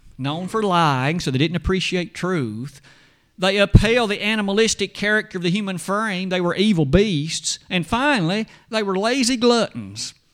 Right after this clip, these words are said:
And the church was supposed to exist here. What do you think about that? Aren't you impressed then with the fact that as Paul gave these inspired instructions to Titus,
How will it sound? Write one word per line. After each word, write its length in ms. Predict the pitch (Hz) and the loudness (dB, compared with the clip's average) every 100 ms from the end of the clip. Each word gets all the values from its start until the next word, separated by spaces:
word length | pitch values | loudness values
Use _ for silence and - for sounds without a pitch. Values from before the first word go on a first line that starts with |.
| _ _ _ _ _ _ - - _ _ _ _ _ _ _ - | _ _ _ _ _ _ -20 -20 _ _ _ _ _ _ _ -8
And 160 | 135 | -6
the 60 | 123 | -6
church 520 | - 165 165 180 - | -2 2 2 2 -2
was 140 | 139 | -4
supposed 400 | - 135 143 139 | 0 2 2 0
to 100 | - | -4
exist 540 | 135 131 127 123 120 - | -4 -2 -2 -2 -4 -4
here. 680 | 120 110 - - - - - _ _ _ _ _ | -6 -6 -10 -18 -20 -20 -20 _ _ _ _ _
What 100 | - | -4
do 40 | 214 | -4
you 60 | |
think 220 | 156 190 - | -2 -4 -4
about 240 | 135 113 | -4 -4
that? 600 | 117 113 110 110 - - - _ _ _ _ - 135 - | -8 -8 -12 -20 -20 -20 -20 _ _ _ _ -20 -20 -8
Aren't 240 | 233 269 240 | -2 0 0
you 80 | |
impressed 580 | 196 165 - 247 240 - | 4 6 6 4 0 0
then 260 | 226 247 220 | 0 2 2
with 120 | 196 | 2
the 80 | 180 | 0
fact 460 | - 226 226 180 | 0 0 0 -2
that 140 | 180 175 | -6 -6
as 240 | 170 143 | -4 -6
Paul 460 | 147 - 214 254 254 | -6 -4 -2 -2 -2
gave 360 | 208 220 208 185 | -2 -2 0 0
these 180 | 196 | 0
inspired 480 | 165 151 - 202 214 | -2 -4 -6 -6 -6
instructions 580 | 185 165 214 220 - 175 | -6 -8 -8 -8 -8 -10
to 100 | - | -10
Titus, 580 | 165 190 208 190 165 - | -8 -6 -4 -6 -8 -10